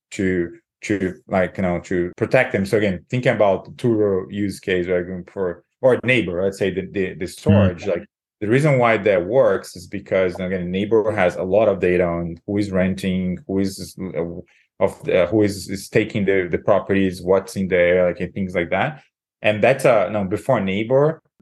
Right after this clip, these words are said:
Speaker 1: that kind of use case didn't exist. So,
Speaker 2: Nice.
Speaker 1: you know, I think we were as excited about, no, I think we, embedded insurance will, um, increase share in some existing use cases. But I think
Speaker 2: Uh-huh.
Speaker 1: what we gets us even more excited is about all the new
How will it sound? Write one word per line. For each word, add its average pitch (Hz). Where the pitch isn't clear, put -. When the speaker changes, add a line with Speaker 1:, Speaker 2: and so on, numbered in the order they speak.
Speaker 1:
that 117
kind 123
of 98
use 104
case 107
didn't 95
exist. 85
So, 92
Speaker 2:
Nice. 87
Speaker 1:
you 98
know, 92
I -
think 123
we 107
were 113
as 131
excited 123
about, 98
no, 101
I 92
think 147
we, 127
embedded 127
insurance 123
will, 123
um, 101
increase 151
share 113
in 113
some 113
existing 101
use 95
cases. 151
But 107
I 110
think 143
Speaker 2:
Uh-huh. 139
Speaker 1:
what 127
we 113
gets 113
us 101
even 123
more 104
excited 95
is 92
about 87
all 110
the 120
new 95